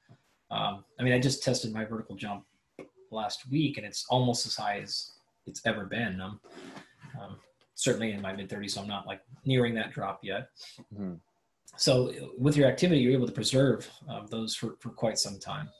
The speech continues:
Speaker 1: Um, what we do see is if you look at, like, the strength records, so if you look at world records in Olympic weightlifting or, uh, powerlifting, and you compare that to world records in sprinting, and if you do that across age categories, right? So you have the senior, which would be,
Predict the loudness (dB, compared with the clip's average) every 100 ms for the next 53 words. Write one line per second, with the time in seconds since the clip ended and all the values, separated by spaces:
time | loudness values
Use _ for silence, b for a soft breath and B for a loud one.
0 | -12 -4 2 6 6 8 8 8 6 4
1 | 2 2 6 8 6 4 2 0 -4 0
2 | 0 -2 -6 -6 -8 -8 -8 -10 B B
3 | B B B 0 4 6 6 6 6 6
4 | 4 4 0 0 -6 b b b b 0
5 | 4 4 4 2 0 -2 0 -2 -6 -6
6 | -2 -2 -4 -8 -12 _ _ -14 0 6
7 | 8 6 0 -8 -10 -14 -20 -20 -8 -4
8 | -2 -2 0 4 6 4 0 -6 -4 -4
9 | -4 -4 -6 -4 -4 -4 -10 -10 -16 -16
10 | _ _ b b b b b -6 -4 -4
11 | -4 0 4 6 6 4 2 2 0 -4
12 | -2 -2 -2 -4 -4 -6 -10 -8 -8 -4
13 | -2 0 2 2 2 0 4 6 6 6
14 | 6 2 -4 -8 -8 -10